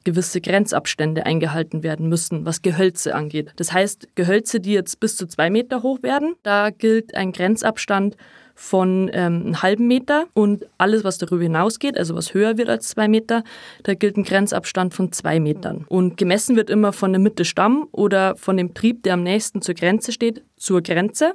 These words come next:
Und maßgeblich ist, ähm, die Stelle, wo der Stamm oder der Trieb aus der Erde tritt. Das ist ja das Privatrechtliche. Und beim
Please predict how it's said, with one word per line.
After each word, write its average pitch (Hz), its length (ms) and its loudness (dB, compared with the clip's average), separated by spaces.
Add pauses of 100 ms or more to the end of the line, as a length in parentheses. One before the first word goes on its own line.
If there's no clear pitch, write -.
Und 208 120 2
maßgeblich 202 720 0
ist, - 420 -2
ähm, 180 360 -4 (100)
die 175 80 -2
Stelle, 208 460 0
wo 185 100 -2
der 165 200 2
Stamm 196 520 2
oder 170 180 0
der 170 160 -2
Trieb 208 320 0
aus 170 160 -2
der - 140 -2
Erde 165 240 2
tritt. - 420 -12
Das 175 180 -4
ist 185 140 -6
ja 175 100 -2 (140)
das 170 140 -6
Privatrechtliche. 240 960 0
Und 190 240 0
beim 175 200 0